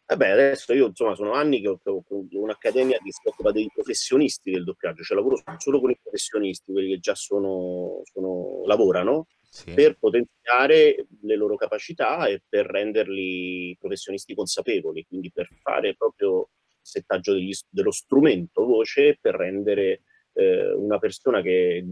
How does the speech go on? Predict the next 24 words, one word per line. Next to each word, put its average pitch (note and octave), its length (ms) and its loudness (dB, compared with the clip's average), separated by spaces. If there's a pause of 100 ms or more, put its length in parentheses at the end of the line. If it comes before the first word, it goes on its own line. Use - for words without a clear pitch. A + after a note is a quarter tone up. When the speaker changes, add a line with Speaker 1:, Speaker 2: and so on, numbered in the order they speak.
(160)
Speaker 1:
che F#2 100 -12
di F#2+ 100 -6
solito, G2 280 2
no, G#2+ 120 0
fa - 160 -4
una G#2 180 2
cosa, G2+ 260 4
magari G2+ 240 4
non F#2+ 120 -2
si - 180 -8
rende G2 280 4
conto G2 240 -2
di F2+ 100 -6
quello B2 180 0
che G3 100 2
fa, G2+ 360 -4 (340)
invece F3+ 280 0
di A#2+ 160 -6
renderla B2+ 480 4
consapevole D3+ 800 2
per A2 140 2
diventare G#2 440 -4
veramente F#2+ 380 -4
un F#2 180 -6